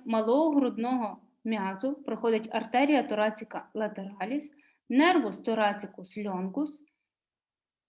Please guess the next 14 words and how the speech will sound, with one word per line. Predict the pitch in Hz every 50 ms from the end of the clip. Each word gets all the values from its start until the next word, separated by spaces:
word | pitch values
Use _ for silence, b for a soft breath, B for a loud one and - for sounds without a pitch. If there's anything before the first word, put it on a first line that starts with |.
| _ _ _ _ _ _ _ _ _ _ _ _ _ _ _ _ _ _ _ _ _ _ _ _ _ _ _ _ _ _ _ _ _ _ _ _ _ _ _ _ _ _ _ _ _ _ _ _ _ _ -
За | 202 247 269
ним | 247 233 240 233 220
проходить | 226 214 202 - 208 202 185 190 185 185 214
нервус | 208 208 208 240 285 320 349 370 - -
торико | - - 214 202 202 214 208 - 254 254 262 - _
дорзаліс | - 196 170 - 254 208 190 202 185 180 175 175 180 - - - _ _ -
до | 196 214
широкого | 190 - - 202 190 202 214 233 240 - 311 285 294
м'язу | 269 233 202 196 196 190 226
спини | 226 - - - - 294 269 214 190 185 170 - - - - _ _ _ _ _ _ _ _ _ _ _
і | - 359 427 - -
артерія | 220 233 190 - - 214 208 220 214 233 226 233 240 233 - _ _ _ _ _ -
торико | 220 196 196 202 196 196 196 - 190 190 196 - - -
дорзаліс. | 190 202 214 208 196 - 202 190 180 175 170 170 165 - - - -